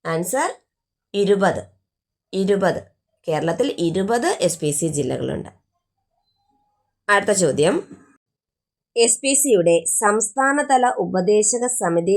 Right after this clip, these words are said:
കൺവീനർ ആരാണ്? എസ് പി സിയുടെ സംസ്ഥാനതല ഉപദേശക സമിതി കൺവീനർ ആരാണ്? ആൻസർ, പൊതുവിദ്യാഭ്യാസ സെക്രട്ടറി. സംസ്ഥാനതല ഉപദേശക സമിതി കൺവീനർ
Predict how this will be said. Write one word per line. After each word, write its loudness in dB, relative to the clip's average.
കൺവീനർ -2
ആരാണ്? -4
എസ് -12
പി -2
സിയുടെ 2
സംസ്ഥാനതല 2
ഉപദേശക 0
സമിതി 0
കൺവീനർ 2
ആരാണ്? 0
ആൻസർ, 4
പൊതുവിദ്യാഭ്യാസ 2
സെക്രട്ടറി. -2
സംസ്ഥാനതല 2
ഉപദേശക 2
സമിതി 0
കൺവീനർ 2